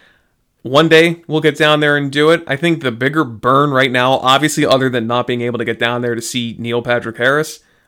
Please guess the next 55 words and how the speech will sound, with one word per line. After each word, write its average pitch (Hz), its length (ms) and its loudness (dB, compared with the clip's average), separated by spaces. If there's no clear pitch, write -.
uh, 113 260 -4
is 113 180 -8
that 120 300 0
I'm 131 500 -2
probably 143 840 -4
not 131 200 -2
gonna 131 120 -10
be 123 100 0
able 120 140 -4
to 117 80 -8
see 113 400 -6
Harmonious 113 720 -6
again. 95 280 -12
Uh, 107 220 -6
I 117 160 -2
don't 131 160 -2
see 139 180 -6
myself 127 420 -4
being 127 160 -4
able 120 220 -4
to 113 120 -12
get 110 160 -10
down 127 340 -2
to 127 320 -8
Florida, 123 680 -4
uh, 101 400 -4
anytime 127 540 -4
soon, 123 480 -6
so 120 680 -2
it's - 340 -10
unlikely 143 600 -2
that 117 140 -4
I'll 120 100 -2
be 123 100 -4
able 120 140 -4
to 117 60 -10
see 120 180 -8
Harmonious 120 580 -4
one 120 120 -6
more 117 200 -6
time. 117 340 -6
I 127 100 -2
know 143 160 2
that 170 120 0
there 147 140 4
are 143 40 4
a 135 60 2
lot 131 180 2
of 131 100 -10
people 127 280 -4
out 120 160 0
there 120 220 -2
that 104 240 -8
think 117 220 -8
Harmonious 117 580 -6